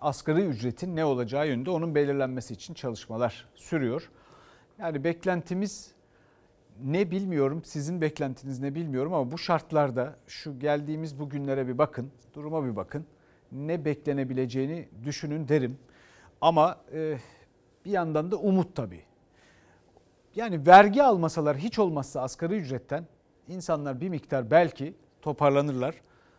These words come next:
Ama onu da aklına getiren yok. Yani yarıdan fazlasını bu ülkenin vergisinin çalışanlar, e, maaşlı, bordrolu çalışanlar sağlıyor. Bütçeyi onlar tamamlıyor ama onları pek düşünen olmuyor. Şimdi bu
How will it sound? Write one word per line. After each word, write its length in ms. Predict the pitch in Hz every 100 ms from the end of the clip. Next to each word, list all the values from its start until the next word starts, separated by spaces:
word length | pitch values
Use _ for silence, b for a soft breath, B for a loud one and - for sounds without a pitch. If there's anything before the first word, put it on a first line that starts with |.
| b
Ama 280 | 180 151 170
onu 300 | - 175 196
da 220 | 165 160
aklına 400 | 165 160 180 180
getiren 360 | 160 127 135 147
yok. 380 | 147 117 - - -
Yani 260 | 156 143 147
yarıdan 380 | 160 160 180
fazlasını 580 | 165 160 139 143 - 147
bu 100 | 147
ülkenin 400 | 151 143 147 139
vergisinin 540 | 139 151 143 123 139 170
çalışanlar, 760 | - 151 139 143 127 139 - - b b b b b b _ - 139
e, 300 | 139 139 135
maaşlı, 680 | 139 139 151 151 - 151 113
bordrolu 500 | 156 196 151 151 135
çalışanlar 760 | - 131 - 117 107 87 - -
sağlıyor. 600 | - - 170 135 127 143
Bütçeyi 380 | 165 170 190 165
onlar 360 | 151 151 156 147
tamamlıyor 440 | 117 92 104 165
ama 180 | 139 156
onları 240 | 139 139
pek 260 | 147 156 -
düşünen 380 | 127 - 151 165 b b _
olmuyor. 440 | 165 208 160 135 170 - b b b b _
Şimdi 440 | - 202 180 147
bu 160 | 240